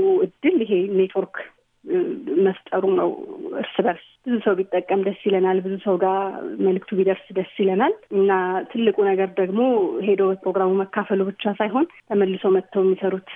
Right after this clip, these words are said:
ነገር ነው፣ የሚጨምርላቸው ነገር ነው። እና ያ አብዛኛው ሰው ጋር ቢደርስ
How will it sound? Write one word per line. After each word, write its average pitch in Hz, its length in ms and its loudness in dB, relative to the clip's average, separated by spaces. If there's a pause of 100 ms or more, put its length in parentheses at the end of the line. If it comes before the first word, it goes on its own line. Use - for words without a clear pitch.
(420)
ነገር 185 300 2
ነው፣ 175 160 2
የሚጨምርላቸው 190 960 0
ነገር 190 320 2
ነው። 180 180 2
እና 214 120 0 (240)
ያ 196 200 2 (400)
አብዛኛው 208 600 2
ሰው 196 180 0
ጋር 196 140 0
ቢደርስ 196 340 -2